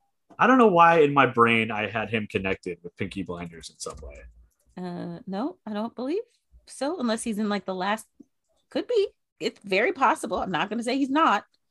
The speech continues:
Speaker 2: Ha-, he has not popped up yet.
Speaker 1: I don't know. Yeah. That's, I don't know why I had that in my head.
Speaker 2: But you know who does pop up? Sam Claflin,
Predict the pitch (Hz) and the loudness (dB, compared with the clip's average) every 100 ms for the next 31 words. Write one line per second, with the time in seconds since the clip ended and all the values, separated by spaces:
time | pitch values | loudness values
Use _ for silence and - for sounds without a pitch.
0 | _ _ - 208 185 190 185 196 196 147 | _ _ -4 -4 -2 0 0 2 -2 -2
1 | - 175 175 170 156 104 - _ - _ | -4 -4 -4 -6 -6 -8 -10 _ -20 _
2 | _ _ _ _ _ 135 196 185 185 - | _ _ _ _ _ -12 -10 -8 -10 -16
3 | _ _ _ _ _ _ 123 139 113 _ | _ _ _ _ _ _ -14 -14 -14 _
4 | _ _ _ _ _ _ _ _ - 139 | _ _ _ _ _ _ _ _ -6 -6
5 | - - 143 160 151 156 156 - - 139 | -6 -6 0 2 4 4 2 -4 -10 -6
6 | 135 135 131 _ 151 139 147 143 139 135 | -4 -6 -8 _ -6 -4 -4 -6 -8 -8
7 | 131 - _ _ - 185 - 220 196 196 | -8 -12 _ _ -12 -8 -2 2 2 2
8 | 196 196 226 311 233 220 - 139 220 _ | 0 6 6 4 2 2 2 0 -2 _
9 | _ _ _ - 220 202 208 185 160 - | _ _ _ -6 0 0 2 4 4 2
10 | 196 262 | -4 -6